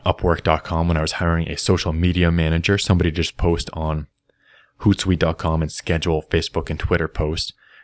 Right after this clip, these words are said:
This was for my, one of my other businesses. And the bottom right, I have a post for a job that I hired through Fiverr dot com, F I V E R R dot com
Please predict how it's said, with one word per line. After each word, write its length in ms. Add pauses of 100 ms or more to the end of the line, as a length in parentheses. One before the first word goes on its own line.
(100)
This 160
was 120
for 380
my, 240
one 160
of 60
my 100
other 260
businesses. 640 (960)
And 240
the 60
bottom 460
right, 280 (720)
I 260
have 540
a 280
post 460
for 280
a 220
job 480
that 100
I 140
hired 420
through 200
Fiverr 580
dot 220
com, 380
F 260
I 260
V 380 (100)
E 260
R 340
R 240
dot 280
com 340